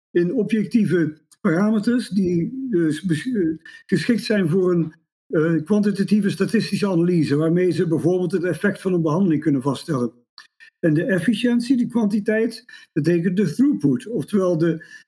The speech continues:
de, de productiviteit die men wil verhogen dankzij een tool, en dat is meestal een geautomatiseerd instrument. Daar neemt de computer het werk van de onderzoeker over. En wij moeten ervoor zorgen dat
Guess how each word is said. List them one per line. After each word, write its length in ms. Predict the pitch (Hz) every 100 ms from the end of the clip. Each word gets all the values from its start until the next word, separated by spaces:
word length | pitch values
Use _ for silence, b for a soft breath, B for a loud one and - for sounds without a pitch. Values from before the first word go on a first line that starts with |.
| _
de, 220 | 160 160
de 160 | 151 151
productiviteit 840 | 180 170 151 175 151 196 208 233
die 80 | 214
men 160 | 190
wil 220 | 165 175 151
verhogen 800 | 139 127 190 208 226 302 302 _ _
dankzij 640 | 156 196 208 - 196 190 202
een 360 | 175 170 156 - _
tool, 360 | - 196 262 214
en 60 |
dat 100 | 185
is 60 | 139
meestal 520 | 139 147 147 180 180
een 200 | 180 185
geautomatiseerd 760 | - 165 165 180 180 180 233 160
instrument. 580 | 139 - 143 139 - -
Daar 200 | 165 165
neemt 220 | 185 151
de 100 | 147 -
computer 420 | 151 240 175 165
het 100 | 147
werk 260 | 170 175 -
van 100 | 170
de 60 |
onderzoeker 420 | 180 139 151 165
over. 520 | 190 208 208 277 302 - B B B B -
En 160 | 170
wij 160 | 165 185
moeten 240 | 220 226
ervoor 220 | 214 208
zorgen 600 | 196 214 220 190 254 262 _ _ _
dat 320 | 151 185